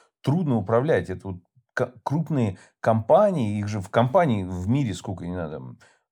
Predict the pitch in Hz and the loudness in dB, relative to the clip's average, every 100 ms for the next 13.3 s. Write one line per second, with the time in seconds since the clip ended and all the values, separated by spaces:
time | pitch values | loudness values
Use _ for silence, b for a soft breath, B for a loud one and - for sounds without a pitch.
0 | - 90 92 98 160 127 - 110 123 123 | -16 -10 -4 2 2 2 0 0 0 0
1 | 98 117 123 107 92 110 107 180 175 110 | 0 0 0 0 -2 -2 0 0 0 -2
2 | 135 117 117 117 90 95 135 196 101 - | -6 -4 0 0 -2 -4 0 0 -2 -8
3 | b b b _ 104 104 95 90 - 98 | b b b _ -4 -2 -2 -6 0 0
4 | 92 90 78 - 135 165 175 127 127 - | 0 -6 -10 -4 0 2 0 0 -4 -6
5 | - 131 123 120 107 95 110 98 113 107 | 0 4 6 4 2 0 -2 2 0 0
6 | 110 120 123 120 123 123 120 113 107 127 | -2 2 2 2 0 0 -2 2 2 4
7 | 117 110 117 98 120 143 101 95 131 196 | 0 -2 -4 -4 -2 -2 -4 -6 -4 -6
8 | - 196 170 208 139 - b b b b | -6 -4 -2 2 0 0 b b b b
9 | - 92 87 95 95 _ _ _ - 87 | -4 -4 -2 -6 -8 _ _ _ -20 -18
10 | - - 135 120 104 101 98 151 196 151 | -10 -6 -2 0 0 -2 0 0 0 -4
11 | 127 - 131 135 117 104 - 120 127 127 | -6 -4 -2 0 -2 -2 -2 0 -2 -2
12 | 120 117 110 113 135 123 120 113 120 - | -4 -4 -4 -2 0 0 -6 -4 -4 -2
13 | 131 131 92 | -2 -2 -4